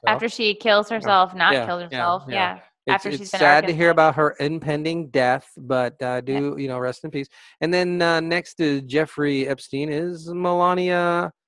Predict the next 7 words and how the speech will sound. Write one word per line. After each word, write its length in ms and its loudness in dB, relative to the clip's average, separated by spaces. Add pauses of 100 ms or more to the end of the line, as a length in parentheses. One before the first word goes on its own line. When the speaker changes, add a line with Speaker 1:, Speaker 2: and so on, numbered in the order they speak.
Speaker 2:
At 160 -6
the 80 -16
Speaker 1:
Trump. 340 2
Speaker 2:
time, 680 2 (340)
was 140 -6
not 200 -2
Trump. 400 -2